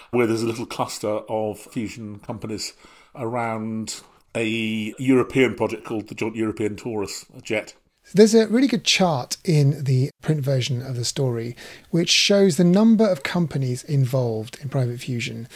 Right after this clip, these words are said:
Speaker 2: and it's going up at a precipitous rate in the last few years. So it is a very noticeable trend and therefore something very much worth writing about. Now, in this programme, we've just heard about the big government-funded projects that are trying to achieve fusion. So the Joint European Torus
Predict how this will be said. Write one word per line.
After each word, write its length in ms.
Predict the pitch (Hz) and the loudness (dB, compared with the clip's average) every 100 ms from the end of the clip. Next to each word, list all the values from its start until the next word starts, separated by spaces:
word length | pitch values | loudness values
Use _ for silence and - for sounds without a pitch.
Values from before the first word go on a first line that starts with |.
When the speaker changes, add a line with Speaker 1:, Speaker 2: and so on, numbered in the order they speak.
| - - | -20 -8
Speaker 2:
and 240 | 156 139 139 | 0 2 2
it's 200 | 170 - | -2 2
going 340 | 226 220 190 | 6 8 8
up 260 | 175 - - - - _ - | 4 0 -14 -20 -20 _ 4
at 140 | 190 | 6
a 60 | 202 _ - | 6 _ 2
precipitous 580 | 226 262 233 226 196 | 4 6 6 6 6
rate 360 | 170 160 123 - | 6 4 2 0
in 80 | 156 | 4
the 80 | 160 | 6
last 320 | 151 139 - | 6 4 0
few 240 | - 143 | -4 -2
years. 400 | 123 123 110 113 | 0 -2 -2 -2
So 140 | - 185 | 4 4
it 220 | 214 226 | 6 6
is 100 | 214 | 6
a 60 | |
very 280 | 175 196 202 | 8 8 8
noticeable 580 | 180 175 165 - 147 151 | 6 4 2 0 -6 -6
trend 520 | 139 - 131 120 120 | -4 -4 -4 -4 -8
and 180 | 139 127 | -6 -4
therefore 320 | 131 127 143 | -2 -4 -4
something 320 | 135 131 131 | -4 -4 -4
very 180 | 123 131 | -4 -2
much 220 | 135 135 | -2 -4
worth 180 | 131 120 | -8 -6
writing 300 | 143 156 151 | -2 -2 -2
about. 260 | 131 131 135 - - - | -4 -4 -6 -14 -10 2
Now, 160 | 196 | 2
in 160 | 202 226 | 6 6
this 100 | 269 | 6
programme, 360 | - 220 196 170 | 6 6 8 6
we've 80 | |
just 220 | 160 247 - | 2 0 2
heard 180 | 196 | 2
about 200 | 165 170 | 4 0
the 80 | 160 | 0
big 600 | 127 - 175 - - 135 | 0 6 6 4 -4 -2
government-funded 840 | 156 175 165 156 151 151 143 131 | 2 2 4 2 0 -2 0 -2
projects 580 | - 120 - 120 - - - - - | -4 -8 -8 -12 -10 -12 -12 -18 -4
that 80 | |
are 60 | 147 | -4
trying 240 | 135 147 | 0 -2
to 60 | 131 | -2
achieve 260 | 127 139 127 | -2 -2 -2
fusion. 360 | 139 123 117 | -4 -4 -4
So 200 | 113 135 | -4 -4
the 100 | 120 | -4
Joint 340 | 123 151 135 143 | -2 -2 -2 -2
European 380 | 135 123 196 | -2 2 4
Torus 540 | 185 180 165 156 - | 4 2 2 2 0